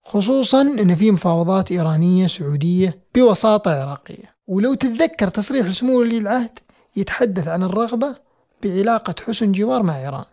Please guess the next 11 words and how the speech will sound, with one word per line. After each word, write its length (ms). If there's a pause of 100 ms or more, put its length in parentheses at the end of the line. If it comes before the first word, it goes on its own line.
(320)
وبعد 380
كذا 480 (380)
ترحيب 440
إيراني 320
بالتصريحات 920 (260)
في 180
سبيل 680
حل 340
الخلافات 500
العالقة 340
بينهم. 320